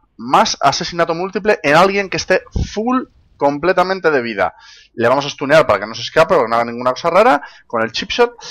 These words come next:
y vamos a ver cuál es el resultado. Como veis, bueno, pues me lanzo por aquí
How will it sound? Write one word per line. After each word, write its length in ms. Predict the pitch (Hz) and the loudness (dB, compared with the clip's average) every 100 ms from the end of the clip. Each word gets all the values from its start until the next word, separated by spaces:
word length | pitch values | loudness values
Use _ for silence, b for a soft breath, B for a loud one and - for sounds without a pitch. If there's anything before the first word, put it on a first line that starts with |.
| B - | B -6
y 80 | 156 | 0
vamos 220 | 180 202 | 2 2
a 40 | 208 | 4
ver 200 | 226 - | 2 2
cuál 360 | 185 208 214 | 2 6 8
es 140 | 196 - | 6 4
el 140 | 151 | 2
resultado. 640 | 139 120 107 101 95 90 - b b _ _ _ _ _ _ _ - | 2 -8 -6 -4 -4 -6 -12 b b _ _ _ _ _ _ _ -8
Como 180 | 110 | 0
veis, 140 | 127 147 | 2 2
bueno, 240 | 123 87 | 0 -2
pues 100 | 95 | -6
me 60 | 101 | -2
lanzo 220 | 120 131 | -2 0
por 100 | 120 | 2
aquí 400 | 113 - 208 240 | 2 2 0 0